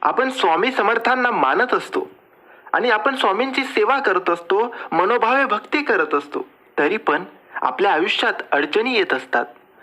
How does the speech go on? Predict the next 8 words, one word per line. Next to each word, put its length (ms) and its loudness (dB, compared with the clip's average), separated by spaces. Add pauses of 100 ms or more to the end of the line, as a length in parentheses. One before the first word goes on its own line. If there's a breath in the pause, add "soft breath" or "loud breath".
(220 loud breath)
कधीकधी 380 2
आपल्याला 600 2
वाईटातले 720 0
वाईट 280 0 (140)
प्रसंगांना 680 0
सामोरे 480 0
जावे 280 2
लागते. 300 -2